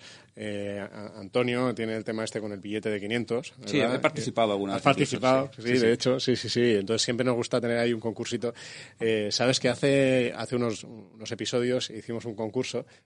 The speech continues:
Speaker 1: que era, eh, la frase que pondrías en el billete de quinientos, ¿vale? Porque el billete de quinientos euros no tiene frase y se nos ocurrió, "Oye, ¿qué frase pondrías? Hicimos el concurso?". ¿Cuál, cuál habrías dicho tú?
Speaker 2: Yo pondría,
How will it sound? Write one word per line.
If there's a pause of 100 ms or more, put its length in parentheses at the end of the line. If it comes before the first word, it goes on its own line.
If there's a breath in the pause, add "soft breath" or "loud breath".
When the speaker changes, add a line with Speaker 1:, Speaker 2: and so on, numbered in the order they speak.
(120)
Speaker 1:
que
era,
eh,
la
frase
que
pondrías (320 soft breath)
en
el
billete
de
quinientos, (140)
¿vale?
Porque
el
billete
de
quinientos
euros
no
tiene
frase
y
se
nos
ocurrió,
"Oye,
¿qué
frase
pondrías?
Hicimos
el
concurso?". (280 loud breath)
¿Cuál,
cuál
habrías
dicho
tú? (220 loud breath)
Speaker 2:
Yo
pondría,